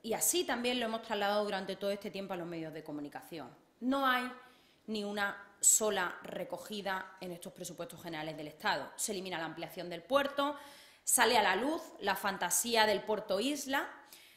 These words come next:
se demuestra que era una burda mentira de Coalición por Melilla, de la que Puertos del Estado no tenía ningún tipo de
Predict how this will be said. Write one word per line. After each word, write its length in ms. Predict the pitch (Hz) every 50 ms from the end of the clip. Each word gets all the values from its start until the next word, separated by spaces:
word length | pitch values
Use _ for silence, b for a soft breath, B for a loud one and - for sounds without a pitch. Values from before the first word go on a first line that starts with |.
| B B B
se 160 | B - - 220
demuestra 380 | 214 226 233 240 240 254 247
que 80 | 240 247
era 80 | 247
una 180 | 240 240 226 202
burda 520 | 202 202 262 294 294 - 208 185 180 - -
mentira 440 | - 214 208 208 - 240 226 220 202
de 140 | 196 196
Coalición 480 | 196 202 190 185 190 - - 226 214 214
por 180 | 214 202 196 196
Melilla, 520 | 196 196 220 269 311 285 285 294 339 359
de 120 | 330 233 214
la 120 | 190 175
que 100 | - 202
Puertos 340 | 196 - 233 226 233 226 226
del 120 | 220 202
Estado 320 | 202 196 - - 226 202 208
no 120 | 208 208
tenía 220 | 202 214 196 196 196
ningún 340 | 190 190 190 175 196 202
tipo 300 | - 208 196 - - 196
de 280 | 185 190 190 190 180 -